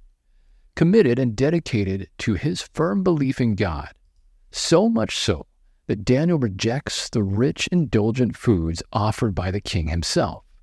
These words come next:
such as meats, dairies, wine, and other delicacies.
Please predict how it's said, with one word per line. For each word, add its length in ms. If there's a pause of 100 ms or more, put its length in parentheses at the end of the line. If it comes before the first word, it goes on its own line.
(460)
such 220
as 120
meats, 540 (340)
dairies, 460
wine, 560 (180)
and 120
other 200
delicacies. 800